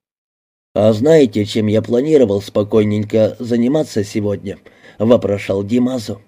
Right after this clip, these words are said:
«Чем?» «Я хотел смотреть по телевизору футбольный матч, а потом мы должны были закатить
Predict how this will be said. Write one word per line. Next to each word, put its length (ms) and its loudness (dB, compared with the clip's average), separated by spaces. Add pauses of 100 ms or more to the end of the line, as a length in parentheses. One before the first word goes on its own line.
(440)
«Чем?» 380 0 (1040)
«Я 260 4
хотел 400 4
смотреть 500 -4
по 120 -2
телевизору 640 -2
футбольный 640 0
матч, 380 -2 (560)
а 140 4
потом 500 4
мы 240 0
должны 360 0
были 200 2
закатить 580 -2